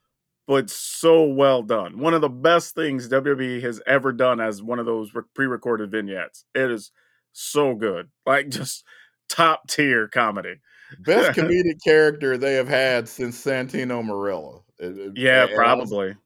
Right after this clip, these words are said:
Speaker 1: That's
Speaker 2: and
Speaker 1: probably
Speaker 2: he's
Speaker 1: true.
Speaker 2: and, and he's, you know, th-, there are a lot of people, and I'm one of 'em, who think they probably should have let Santino win the Royal Rumble. I think even they didn't anticipate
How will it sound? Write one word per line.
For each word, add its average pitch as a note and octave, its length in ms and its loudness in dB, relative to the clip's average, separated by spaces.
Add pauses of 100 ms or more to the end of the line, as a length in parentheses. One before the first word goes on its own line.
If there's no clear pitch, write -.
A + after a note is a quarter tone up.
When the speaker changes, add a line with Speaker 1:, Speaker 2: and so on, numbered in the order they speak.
(220)
Speaker 1:
That's A#2 180 0
Speaker 2:
and G#2 80 0
Speaker 1:
probably B2 240 2
Speaker 2:
he's D3 80 0 (120)
Speaker 1:
true. F2+ 160 -10 (500)
Speaker 2:
and, A2 120 -2
and A#2 320 -4
he's, C#3 240 -4
you B2+ 60 -8
know, A2+ 400 -2 (840)
th-, B2+ 140 -4
there A3 140 6
are - 20 6
a D#3 60 4
lot D#3 220 6
of C#3+ 60 -4
people, B2 380 0
and A#2 80 0
I'm C#3+ 160 2
one C#3 180 0
of C3 80 -4
'em, A#2 100 -6
who A#2 140 -4
think B2 280 -8
they A#2 160 -2
probably D3+ 440 0
should B2+ 200 -2
have A2+ 100 -4
let A#2 220 -2
Santino A2+ 840 -4
win A2+ 360 -2
the G2+ 100 -4
Royal G#2+ 400 -2
Rumble. F#2+ 400 -8 (300)
I D3+ 100 2
think F3 320 -2
even D3+ 400 -4
they C#3+ 260 4
didn't B2 280 -4
anticipate A#2 840 -4